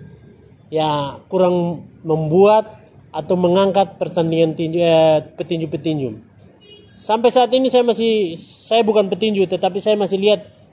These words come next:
banyak ketimpangan-ketimpangan di dalam dunia olah-, olahraga tinju ini. Oleh sebab itu, lewat pesan saya, mari matchmaker yang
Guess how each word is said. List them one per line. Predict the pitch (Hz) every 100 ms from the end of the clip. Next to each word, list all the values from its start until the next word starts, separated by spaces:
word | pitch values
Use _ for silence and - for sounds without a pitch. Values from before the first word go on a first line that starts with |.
| _
banyak | 156 196 202
ketimpangan-ketimpangan | 196 185 185 190 190 180 175 185 180 185 175
di | 160
dalam | 160 165 160
dunia | 160 165
olah-, | 151 156 160
olahraga | 175 156 156 151 151
tinju | 151 147
ini. | 147 143 120 - _ _ _ -
Oleh | 160 160
sebab | 175 185 185
itu, | 185 170 202
lewat | 190 196 190 180 - _ _ _
pesan | 190 208 190
saya, | 208 208 214 214 - - - - - -
mari | 175 233 233 196 120 - - - - - - - - _ _ -
matchmaker | 147 165 - 170 175 190 180
yang | 175 165 160 151